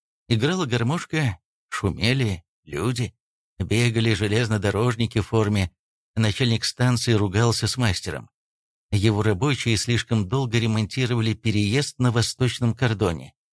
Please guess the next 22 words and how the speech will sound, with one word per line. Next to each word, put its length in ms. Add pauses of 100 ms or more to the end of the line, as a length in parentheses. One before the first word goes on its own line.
(460)
Прохаживались 640
патрули 540
с 100
красными 460
повязками, 680 (340)
бдительно 600
поглядывали 760
на 140
курящих 580
красноармейцев. 840 (920)
Уже 360
сорок 380
дней 240
город 380
и 40
его 200
окрестности 720
жили 320
так 280
называемой 640
мирной 400
жизнью. 480